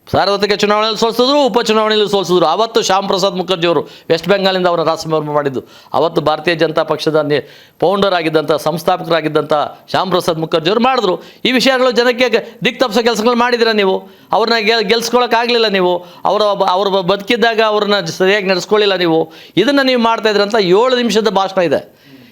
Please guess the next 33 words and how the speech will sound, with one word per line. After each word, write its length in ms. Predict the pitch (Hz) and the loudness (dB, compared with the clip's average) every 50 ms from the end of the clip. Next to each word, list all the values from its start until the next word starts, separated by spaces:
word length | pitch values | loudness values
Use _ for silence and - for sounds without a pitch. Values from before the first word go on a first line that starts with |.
| _ _ - | _ _ 2
ಏಳು 280 | 202 254 277 285 277 | 2 2 2 2 0
ನಿಮಿಷದ 360 | 262 269 262 226 254 269 226 | 0 0 0 0 0 0 0
ಬಾ-, 260 | 220 240 240 240 226 190 | 2 0 0 0 0 0
ಭಾಷಣನ 400 | 220 226 247 233 - 247 247 240 | 0 0 0 0 -2 -2 0 0
cut 360 | 214 - 214 214 196 262 254 | 0 0 0 0 0 0 0
and 120 | 240 226 247 | 0 0 0
paste 200 | 233 233 220 208 | 0 0 0 0
ಮಾಡಿ, 420 | 208 208 180 139 107 98 - - - _ _ _ - - - - | 0 2 0 0 -2 -4 -6 -10 -16 _ _ _ -20 -8 -2 0
ಇವ್ರ 120 | 214 226 | 2 2
ಉದ್ದೇಶ 320 | 233 226 202 262 262 - 262 | 2 2 2 0 2 2 2
ಏನು? 500 | 254 254 247 254 254 254 262 247 - - - _ _ _ _ _ _ - | 2 2 2 0 0 -2 -4 -8 -12 -20 -20 _ _ _ _ _ _ -2
ಟೋಟಲಿ 420 | 214 240 285 269 277 262 262 269 262 | 0 0 2 2 0 0 0 0 2
ಇವರು, 540 | 247 233 240 262 302 320 320 - - - - | 2 2 2 2 2 0 -2 -6 -12 -6 -2
"ಓ 140 | - 233 247 | -2 0 0
ನೋಡಿ 460 | 233 247 262 262 254 254 240 226 196 | 0 0 2 2 2 2 2 0 0
ಮ-, 60 | 196 | -2
ಅಂಬೇಡ್ಕರ್ಗೆ 800 | 185 - - - - - 175 175 202 240 233 220 233 226 214 208 | -2 -4 -6 -14 -12 -8 -2 0 0 0 2 2 0 2 2 2
ಅವಮಾನ 280 | 202 254 269 277 269 262 | 2 2 2 2 0 0
ಮಾಡಿಬಿಟ್ರು." 340 | 254 233 220 185 165 143 117 | 0 0 0 0 0 0 0
ಯಾರೇ 440 | 107 113 123 135 170 220 226 214 208 | 2 2 2 2 2 2 2 2 2
ಅವಮಾನ 360 | 185 180 185 180 185 185 180 | 2 2 0 0 0 0 0
ಮಾಡಿದ್ರು 320 | 175 170 165 160 160 160 160 | 0 0 0 0 0 0 0
ಅಂತ 100 | 151 156 | 0 0
ಹೇಳಿದವರು? 520 | 156 156 151 151 147 156 190 220 240 233 | 0 2 2 2 2 2 2 2 2 2
ಆ 80 | 208 170 | 2 2
ಏಳು 260 | 160 190 233 254 262 | 2 2 2 2 0
ನಿಮಿಷನೂ 340 | 254 247 190 226 254 254 240 | 0 0 0 0 0 2 0
ಬಿಡಿ 240 | 214 247 247 254 | 0 0 0 0
ಜನಕ್ಕೆ, 720 | 240 247 247 240 226 247 233 202 151 110 85 - - - _ - - - - - _ _ _ _ _ _ _ - | 0 0 0 0 0 0 0 0 0 -4 -6 -8 -14 -20 _ -20 -20 -20 -20 -20 _ _ _ _ _ _ _ 0
ಏಳು 140 | 220 277 285 | 0 2 2
ನಿಮಿಷದಲ್ಲಿ 460 | 285 285 247 220 254 240 269 262 - | 0 0 0 0 0 0 0 0 0
ಕಂಟಿನ್ಯೂಷನ್ 540 | 254 262 262 240 285 285 269 214 262 254 220 | 0 0 0 0 0 0 0 0 0 0 2
ಕೊಡಿ. 500 | 247 240 233 185 143 - - - - | 2 2 2 2 0 -2 -6 -10 -16